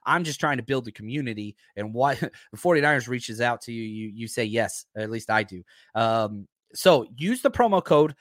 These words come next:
live underscore N O V twenty-nine, right? Because that's live underscore November twenty-nine. Uh, get twenty-five dollars off your yearly membership. They send you all kinds of stuff. You get all kinds of perks. You get a cool card that you can use at the stadium for different things. Um, it's incredible. It's a really, really good program,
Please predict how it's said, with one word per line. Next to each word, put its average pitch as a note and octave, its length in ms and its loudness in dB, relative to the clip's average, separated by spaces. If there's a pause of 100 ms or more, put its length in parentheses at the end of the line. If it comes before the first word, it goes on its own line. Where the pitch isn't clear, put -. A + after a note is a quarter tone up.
(120)
live D#3 640 2 (140)
underscore F3+ 720 0
N D#3 120 0
O D#3 120 2
V D3 200 -4
twenty-nine, A#2+ 640 -4
right? A2 220 -2
Because A#2 180 -12
that's B2+ 240 -2 (180)
live D3+ 380 2
underscore B2+ 720 0 (180)
November B2 380 -2
twenty-nine. G#2+ 580 -6 (360)
Uh, A2+ 160 2
get D#3+ 180 -8
twenty-five G3 460 4
dollars F#3 280 2
off E3+ 220 2
your D3+ 100 0
yearly C#3+ 240 0
membership. D#3 460 -4
They A2 100 -8
send F3 300 -6
you E3+ 100 2
all E3 140 6
kinds E3 300 -4
of D3+ 80 -12
stuff. D#3 340 2 (240)
You B2 100 -8
get C3+ 140 2
all C#3+ 140 4
kinds D3+ 260 -2
of G#2+ 100 -8
perks. D#3 340 0
You B2+ 60 -8
get C3 140 -2
a - 20 -4
cool C3+ 200 -2
card D3 340 2
that A#2+ 160 -8
you - 60 -20
can A#2 120 -10
use C#3+ 200 -6
at B2 80 -20
the A#2+ 40 -16
stadium D3+ 400 -2
for C#3+ 120 -10
different C#3+ 340 -4
things. C#3+ 340 -6 (280)
Um, A#2+ 220 0
it's C#3 200 -10
incredible. A#2+ 480 0
It's G#2 140 -10
a A2+ 40 -4
really, C#3+ 280 2
really D#3 240 2
good C#3 180 -2
program, B2+ 600 -2